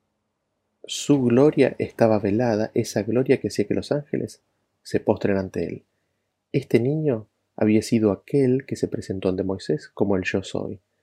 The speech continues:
Era aquel que había guiado a Israel en la columna de nube y de fuego. Había guiado a Israel. Él era la esperanza de todas las gentes. Él era el gran sacerdote, el intercesor a la diestra de la majestad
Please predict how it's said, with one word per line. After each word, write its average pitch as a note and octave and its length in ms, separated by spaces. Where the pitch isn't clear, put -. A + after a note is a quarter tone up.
Era G#2+ 220
aquel G#2+ 280
que G#2+ 120
había G2+ 220
guiado G2 340
a F#2 60
Israel A2+ 680
en G2+ 100
la F#2+ 80
columna A2 400
de G2 140
nube C#3+ 460
y A2+ 120
de G2 100
fuego. E2+ 440
Había G#2+ 300
guiado A2+ 500
a G#2 80
Israel. F#2+ 640
Él D3 400
era A2+ 240
la G#2 140
esperanza C3+ 920
de G#2+ 140
todas A2 260
las G2 140
gentes. - 480
Él G#2+ 180
era G#2+ 160
el G2+ 100
gran A#2+ 320
sacerdote, G2 760
el G2+ 160
intercesor G#2 960
a A2+ 100
la G#2+ 100
diestra A2 340
de G#2+ 80
la G2+ 80
majestad A2 580